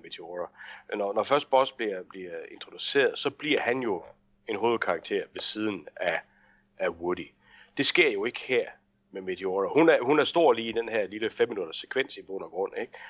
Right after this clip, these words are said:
Og så ser vi lige til allersidst, men der er hun jo så fuldstændig, øh, faldet, faldet i hak med, at hun er et legetøj, tror vi i hvert fald, ikke? Øh, det er vel, det er vel sådan den store forskel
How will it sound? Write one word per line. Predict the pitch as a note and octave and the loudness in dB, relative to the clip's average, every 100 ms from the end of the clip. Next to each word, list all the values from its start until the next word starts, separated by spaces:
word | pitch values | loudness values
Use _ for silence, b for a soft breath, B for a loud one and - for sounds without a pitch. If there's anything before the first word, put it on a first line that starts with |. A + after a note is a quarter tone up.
| B | B
Og | G2+ | 2
så | A2 | 4
ser | B2+ | 4
vi | G2 | 2
lige | F2 F#2 | -2 -6
til | G2 | -2
allersidst, | G2+ E2+ - G#2+ | -2 -4 -8 -6
men | G2 | -6
der | F#2+ G#2+ | -2 0
er | F#2 G2 | 0 -2
hun | G2 | -2
jo | F2 | -8
så | E2+ F2+ F2+ b b b | -4 -4 -6 b b b
fuldstændig, | - A2 G2 E2+ D#2+ E2+ C#2 | -8 0 -2 -2 -10 -10 -8
øh, | F2+ E2 | -8 -8
faldet, | - F2+ E2 D#2+ | -4 -4 -6 -12
faldet | - E2+ E2 | -6 -6 -8
i | E2 E2 F2+ | -16 -12 -6
hak | F2 F#2 - | -2 -2 -4
med, | E2+ | -8
at | E2 | -6
hun | F#2 | -6
er | D#2+ | -6
et | - | -4
legetøj, | - - - - | -6 -6 -12 -10
tror | - F#2+ - | -2 -2 -2
vi | - - b b - | -12 -20 b b -14
i | |
hvert | - - | -12 -12
fald, | - - B2+ | -12 -6 -4
ikke? | E3 - _ B B B B - | -4 -8 _ B B B B 2
Øh, | G2+ F2+ D#2+ D2+ - _ _ _ | 8 8 6 0 -6 _ _ _
det | D#3 | 4
er | |
vel, | E3+ - | 4 6
det | D#3+ | 4
er | |
vel | C#3+ | 2
sådan | - A#2+ | -2 -4
den | G#2 | -2
store | - C3+ | 2 4
forskel | C3 G#2 G2 - | 4 0 -2 -4